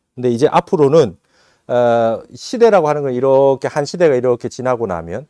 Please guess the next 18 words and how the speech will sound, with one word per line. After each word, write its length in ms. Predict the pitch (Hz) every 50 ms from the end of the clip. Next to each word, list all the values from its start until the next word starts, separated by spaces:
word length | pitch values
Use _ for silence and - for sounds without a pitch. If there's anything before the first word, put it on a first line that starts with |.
| _ _ _ _ _ _ _ _
이게 140 | 127 120 135
이 200 | 120 156 180 180
시대에 540 | - - - 220 196 185 170 160 151 151 147
이전에 400 | 120 135 139 131 196 202 190 170
이미 260 | 139 160 156 143 127
기운이 460 | - - - 156 160 170 175 156 139
나와서 400 | 120 110 107 110 - - - 120
이렇게 280 | 104 101 104 - - 98
교집합되는 720 | - - 147 170 170 165 - 131 - - - 107 98 98 95
시기가 400 | - - - _ - 107 104 104
있어요. 380 | 90 80 - - 85 78 71 _ _ _ _ _ _ _ _
그러니까 220 | _ - 117 107 135
이천이십사 800 | 156 - - 190 175 151 147 165 165 202 190 - - 147 160 175
년부터 720 | 185 190 190 185 151 151 - _ - 175 160 113 85 78 _ _ _ _ _ _ _ _
뭐 120 | _ 139 123
변화가 400 | - 135 135 143 160 160 151 139
온다고 400 | 123 123 135 131 135 123 110 101
해도, 580 | 113 123 117 117 90 82 95 98 80 73 -